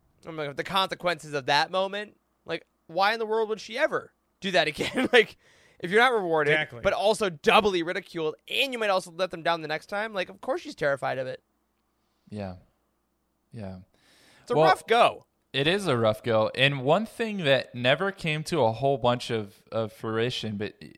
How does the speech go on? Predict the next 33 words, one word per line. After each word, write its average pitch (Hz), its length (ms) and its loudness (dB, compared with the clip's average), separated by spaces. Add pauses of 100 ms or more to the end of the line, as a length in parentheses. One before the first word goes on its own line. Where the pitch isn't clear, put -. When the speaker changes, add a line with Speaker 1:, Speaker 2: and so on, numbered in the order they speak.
Speaker 3:
y'all 135 220 2
tell 139 220 -2
me 123 200 -4
if 101 240 -10
you 123 100 -6
remember 113 360 -2
this. 107 240 -2 (840)
In 175 400 0 (120)
the 139 120 0
first - 500 -4
book, 131 420 0 (300)
I 131 160 6
felt 196 320 0
like 156 200 -4
there 151 160 2
was 131 180 0
a 117 80 0
bigger 156 560 -4
deal 131 420 -2
made 117 280 -2
out 113 320 4
of, 110 580 0 (600)
uh, 110 240 2
Chass's 127 500 0
species, - 840 -8 (560)
which, 127 220 0
again, 120 400 0
she's - 300 -6 (140)
Thelan, 160 400 -2
Speaker 1:
Mm-hmm. - 800 -14
Speaker 3:
right? 120 200 4
Speaker 1:
Yeah. 160 180 6
Speaker 3:
And, - 80 -4